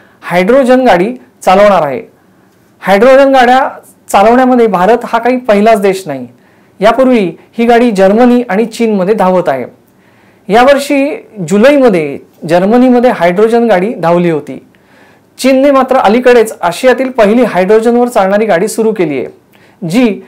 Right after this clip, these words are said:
एकदा हायड्रोजनची टाकी भरली की सहाशे किलोमीटर वेगाने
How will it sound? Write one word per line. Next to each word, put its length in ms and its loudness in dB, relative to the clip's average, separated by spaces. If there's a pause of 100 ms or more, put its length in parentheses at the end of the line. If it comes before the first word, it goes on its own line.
(580)
एकदा 320 2 (520)
हायड्रोजनची 580 2
टाकी 300 0
भरली 440 0 (400)
की 320 -6 (420)
सहाशे 420 0
किलोमीटर 460 2
वेगाने 440 0